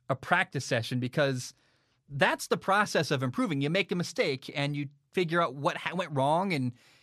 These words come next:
you learn from it. And I, I, I wanna repeat this. Practice has to be a safe place where you are free to make a mistake. Um, you know,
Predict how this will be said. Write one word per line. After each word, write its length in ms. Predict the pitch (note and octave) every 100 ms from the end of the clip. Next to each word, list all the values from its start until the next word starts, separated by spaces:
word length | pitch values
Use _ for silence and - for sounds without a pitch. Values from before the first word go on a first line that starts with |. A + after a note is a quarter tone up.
| -
you 140 | E3
learn 300 | D#3 C#4 D4+
from 260 | - C3 G#2+
it. 100 | - _ _ _ _ _ _ _ _ _ _ _ _
And 100 | - E3
I, 320 | E3 - -
I, 60 | -
I 60 | E3
wanna 180 | C#4
repeat 240 | B3 C#4 C#4
this. 120 | F3
Practice 560 | - - C4 C#4+ B3+ -
has 440 | - B3 C4+ -
to 80 | -
be 180 | G#3 A#3
a 40 |
safe 380 | F3+ - G3 F3+
place 300 | - G3 F3+ -
where 120 | D#3
you 380 | D#3+ E3 D#3+ D3 _ _ _ _ _ _
are 160 | C#3 D#3
free 340 | - - F#3
to 80 | F#3+
make 220 | F3 F3
a 60 | F#3
mistake. 580 | D#3 C3 - G#3 - - _ _ _ _ _ _ _ _ -
Um, 600 | C#3 C#3 C#3 C3 B2+ A#2+
you 120 | C3+
know, 80 | C3